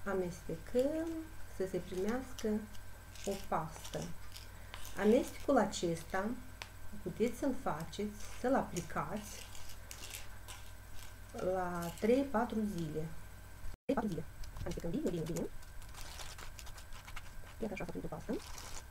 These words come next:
După ace-, după aceea o să aplicăm la început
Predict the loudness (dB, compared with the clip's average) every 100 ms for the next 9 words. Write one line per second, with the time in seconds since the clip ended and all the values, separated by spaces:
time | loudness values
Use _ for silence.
0 | -8 -6 -2 2 2 2 -2 4 6 6
1 | 4 0 2 2 2 0 -4 -8 -8 -8
2 | -8 -10 -10 -10 -6 -4 -4 -6 -8 -8
3 | -8 -6 -6 -6 -10 -10 -10 -10 -6 -6
4 | -6 -8 -8 -8 -8 -6 -2 2 4 4
5 | 4 2 4 6 6 4 0 -8 -6 -4
6 | -4 -2 2 4 4 6 4 4 0